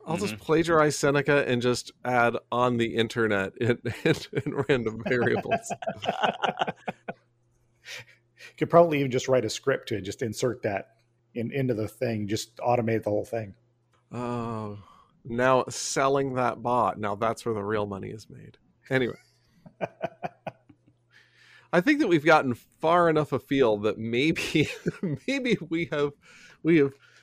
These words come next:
Speaker 1: said all that we, we can effectively say, unless anybody has any concluding unscientific postscripts.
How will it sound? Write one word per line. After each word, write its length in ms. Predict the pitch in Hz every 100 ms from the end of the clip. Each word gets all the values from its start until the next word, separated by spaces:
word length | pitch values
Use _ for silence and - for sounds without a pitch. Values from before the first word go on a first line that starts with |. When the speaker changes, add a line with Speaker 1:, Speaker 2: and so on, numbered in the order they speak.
| _
Speaker 1:
said 380 | - - 170 165
all 260 | 160 147
that 140 | 143 -
we, 360 | 143 139 135 -
we 160 | 135
can 140 | 127 135
effectively 640 | 123 131 127 131 120 120
say, 260 | - 127 120
unless 280 | 120 117
anybody 380 | 123 120 117 120
has 340 | 107 113 107 107 -
any 300 | 127 127 120
concluding 600 | - 120 123 117 117 117
unscientific 680 | 117 113 123 117 110 110 -
postscripts. 600 | 110 110 - - - -